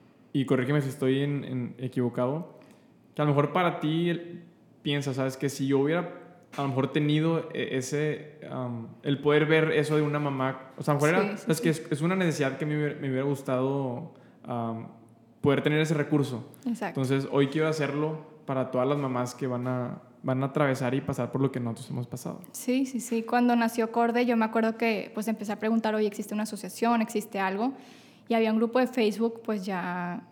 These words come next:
Speaker 2: pues, ya muy
Speaker 1: Obsoleto, güey.
Speaker 2: obsoleto. O sea, ya estaba mezclado un chorro de gente. Me acuerdo que yo mandaba mensajes, "Oye, ¿tú eres familia con Elia Lancha?". "No, pero estoy aquí porque, pues".
Speaker 1: Era una compraventa de lanchas aquí
Speaker 2: <laughs> Sí,
Speaker 1: en el
Speaker 2: o sea,
Speaker 1: <laughs> no.
Speaker 2: estaban ahí pura gente que ni al caso. "No, yo ni siquiera soy de México, pero, pues,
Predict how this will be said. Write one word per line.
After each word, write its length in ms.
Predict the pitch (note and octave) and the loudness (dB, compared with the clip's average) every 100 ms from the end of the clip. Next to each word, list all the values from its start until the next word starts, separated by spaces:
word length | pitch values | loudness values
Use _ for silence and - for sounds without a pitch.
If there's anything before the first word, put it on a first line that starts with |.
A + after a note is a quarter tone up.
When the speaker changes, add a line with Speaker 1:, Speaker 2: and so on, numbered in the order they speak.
| - _ - - _ - | -20 _ -20 -20 _ -8
Speaker 2:
pues, 140 | G#3+ | -4
ya 180 | G3+ F3 - | -4 -4 -6
muy 720 | G3+ A3 A3 A3 A3 G#3+ F#3+ - - | -2 0 0 2 0 0 -4 -8 -6
Speaker 1:
Obsoleto, 480 | C3 - B2+ B2+ A#2+ | -2 2 2 2 2
güey. 120 | - | 0
Speaker 2:
obsoleto. 560 | A#2 - B3 D4+ - - | 0 0 0 -2 -4 -4
O 40 | |
sea, 120 | A#3 A3+ | 0 2
ya 80 | |
estaba 260 | G#3+ A3+ A3+ | 2 4 4
mezclado 400 | C4 A#3 A#3+ A3 | 4 2 2 2
un 80 | B3 | 2
chorro 240 | C4 A3+ | 0 0
de 120 | B3 | 0
gente. 300 | B3 A3 A3 G#3+ | -2 -4 -4 -4
Me 60 | |
acuerdo 280 | G#3+ G#3 G#3+ | -4 -4 -4
que 340 | A3 A3+ G#3+ A3 | -2 0 0 0
yo 140 | A3+ | 2
mandaba 380 | A3 A#3 A#3 A#3+ | 4 6 6 6
mensajes, 500 | A#3+ A#3+ A3+ A#3 B3+ | 6 4 2 0 0
"Oye, 180 | D4+ C#4+ | 0 2
¿tú 100 | B3 | 2
eres 120 | A#3+ | 4
familia 280 | C4+ C4+ C4+ | 4 4 4
con 140 | C4 | 4
Elia 180 | B3+ B3+ | 4 4
Lancha?". 220 | B3 B3 - - - - | 2 -2 -10 -20 -12 0
"No, 240 | G#3+ G4+ | 2 4
pero 140 | D#4 D4+ | 2 2
estoy 160 | C#4+ | 2
aquí 200 | D4 D#4 | 0 0
porque, 420 | D4+ E4 D#4+ A#3+ A3+ | -2 -2 2 0 2
pues". 180 | A3+ - - A3+ | 2 2 2 4
Speaker 1:
Era 140 | D3 | 4
una 100 | E3+ | 6
compraventa 520 | G#3+ G3+ D#3+ D3 C#3+ F3+ | 6 6 6 6 6 4
de 80 | |
lanchas 440 | D#3+ C3 C3+ D#3+ C#3 | 6 6 6 8 8
aquí 180 | C#3 C#3+ | 8 10
Speaker 2:
<laughs> 0 | |
Sí, 100 | B2 | 10
Speaker 1:
en 60 | |
el 120 | - F3+ | 10 10
Speaker 2:
o 40 | |
sea, 200 | - A3+ | 8 6
Speaker 1:
<laughs> 0 | |
no. 40 | E4+ F#4 D#4 C4 | 2 0 -2 2
Speaker 2:
estaban 380 | A#3+ A#3+ A#3+ C#4+ | 4 6 6 6
ahí 80 | |
pura 200 | C#4 C4+ C#4 | 6 6 6
gente 220 | C4 B3+ | 4 4
que 80 | C#4+ | 2
ni 80 | B3 | 2
al 100 | A3 | 2
caso. 180 | G#3+ A3+ | 0 0
"No, 220 | D4 E4 | 0 2
yo 100 | D#4 | 0
ni 80 | E4+ | 0
siquiera 280 | F4+ E4+ E4 | 0 0 0
soy 120 | D#4+ | 0
de 100 | D#4+ | 0
México, 400 | D4 D4 C#4+ D4 | 0 -2 -4 -2
pero, 220 | B3+ A3+ | 0 0
pues, 260 | A3+ G3+ | -2 -6